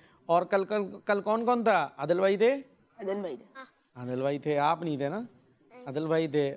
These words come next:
Speaker 1: اب دیکھیں آپ یہاں ہو کے نہیں بتا رہے ہم کیا سن رہے تھے، اور شاہ زمان بھائی وہاں سے بتا رہے ہیں، تو یہ دیکھ لیں، پھر سوچنے کا مقام ہے۔ تو کیا یہاں ہو کے بعض کیا ہوتے ہیں، یہاں ہوتے ہیں پر دماغ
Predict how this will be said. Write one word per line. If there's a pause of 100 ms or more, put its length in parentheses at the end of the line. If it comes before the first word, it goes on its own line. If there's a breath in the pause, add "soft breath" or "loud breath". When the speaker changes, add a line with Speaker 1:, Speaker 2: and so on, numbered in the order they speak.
Speaker 1:
اب
دیکھیں
آپ
یہاں
ہو
کے
نہیں
بتا
رہے
ہم
کیا
سن
رہے
تھے،
اور
شاہ
زمان
بھائی
وہاں
سے
بتا
رہے
ہیں، (500 loud breath)
تو
یہ
دیکھ
لیں،
پھر
سوچنے
کا
مقام
ہے۔
تو
کیا
یہاں
ہو
کے
بعض
کیا
ہوتے
ہیں،
یہاں
ہوتے
ہیں
پر
دماغ